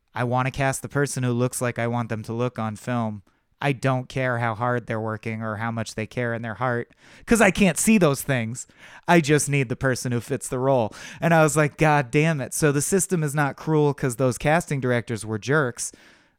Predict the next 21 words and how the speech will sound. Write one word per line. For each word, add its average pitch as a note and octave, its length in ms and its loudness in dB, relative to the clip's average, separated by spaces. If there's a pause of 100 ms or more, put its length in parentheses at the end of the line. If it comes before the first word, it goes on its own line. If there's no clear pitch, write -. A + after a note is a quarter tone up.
(120)
Life G3+ 420 6
is D#3 200 2
just D3 420 2
cold C#3+ 420 4
and D3 200 0
<laughs> - 80 -8
cruel G3+ 320 6
and D#3 120 4
doesn't D#3+ 360 2
care D#3+ 380 4
that C3+ 160 0
your C3 160 0
heart D3+ 260 2
is A#2+ 140 -2
big A2 300 -2
or A2+ 120 0
that A2+ 160 -2
you A2+ 120 -4
care C3+ 300 -2
a A2+ 80 0
lot. G2 300 -6